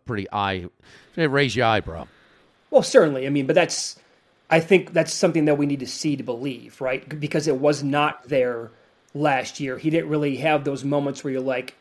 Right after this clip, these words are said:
Speaker 2: "Oh my God, I think that they absolutely got it right by taking him number two overall in the draft, and this guy's gonna shine in this league." Um, but I'm also unwilling to give up on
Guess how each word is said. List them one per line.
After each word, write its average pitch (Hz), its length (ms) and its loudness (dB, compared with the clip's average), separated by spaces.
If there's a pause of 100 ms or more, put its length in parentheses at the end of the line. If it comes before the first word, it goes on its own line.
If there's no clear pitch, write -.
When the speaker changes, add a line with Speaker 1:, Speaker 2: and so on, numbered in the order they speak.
(120)
Speaker 2:
"Oh 190 80 2
my 131 140 -2
God, 135 220 -2
I 135 40 0
think 143 200 -4
that 131 160 -2
they 135 180 -2
absolutely 143 440 -2
got 139 180 0
it 135 60 -2
right 139 200 0
by 135 80 -4
taking 147 260 -6
him 135 60 -6
number 135 180 -4
two 143 200 -6
overall 135 240 -2
in 127 60 -6
the 117 60 -10
draft, 160 440 -2 (480)
and 151 100 0
this 160 140 0
guy's 151 180 2
gonna 147 160 -4
shine 151 320 -4
in 131 80 -4
this 131 220 -8
league." 160 480 0 (420)
Um, 143 540 -2 (100)
but 175 140 8
I'm 175 160 8
also 185 400 6
unwilling 165 520 4
to 143 200 -2
give 151 240 0
up 143 260 2
on 127 480 -4